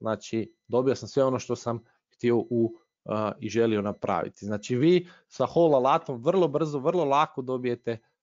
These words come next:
provrt koji god želite i trebate. Znači, ponovim još jednom istu stvar, znači, smjestim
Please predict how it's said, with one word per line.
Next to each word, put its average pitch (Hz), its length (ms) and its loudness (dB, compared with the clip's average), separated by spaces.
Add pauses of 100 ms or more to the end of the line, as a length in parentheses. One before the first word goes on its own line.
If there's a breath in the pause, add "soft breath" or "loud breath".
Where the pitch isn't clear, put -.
(140)
provrt 123 340 -2
koji 113 180 -8
god 120 180 -2
želite 110 460 -4
i 107 320 -10
trebate. - 460 -12 (760 soft breath)
Znači, 170 320 2
ponovim 165 320 4
još 151 200 2
jednom 139 220 0
istu 127 200 -6
stvar, 185 420 0 (420)
znači, 123 280 -12
smjestim 117 680 -8